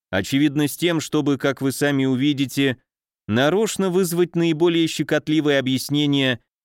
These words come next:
между ним и ее светлостью. «Я слышал, что самоубийству молодой служанки приписывают мотив», сказал сержант, «который, возможно, близок к истине.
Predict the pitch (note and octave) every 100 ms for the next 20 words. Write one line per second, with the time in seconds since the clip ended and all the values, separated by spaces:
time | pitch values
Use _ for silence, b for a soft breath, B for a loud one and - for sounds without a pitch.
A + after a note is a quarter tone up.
0 | - A2+ C#3 G#2 B2 C3+ D3 D3 A#2+ _
1 | B2 B2 A#2 B2 - A#2+ A2+ - E2 -
2 | - C#2+ - _ _ _ _ _ G#2 D3
3 | - G3+ G#3+ - F#3 D3 - E3+ F3 E3+
4 | E3+ D#3 E3+ - D#3+ D#3+ D#3 D3+ D3+ D3
5 | - D3 C#3+ D#3 C#3+ C#3+ C#3 C3+ C3+ C#3
6 | B2+ C3 C3+ B2 C3+ C3+ - E3+ D3+ -
7 | - G#2+ A2 G2+ A2+ F2+ F2 G2 F#2 -
8 | _ _ _ _ _ - A2 D#3 F3 E3
9 | E3+ D3+ E3+ D3 D#3+ C#3+ D3+ C3+ C#3 -
10 | C#3 - - E2+ D2+ A#1+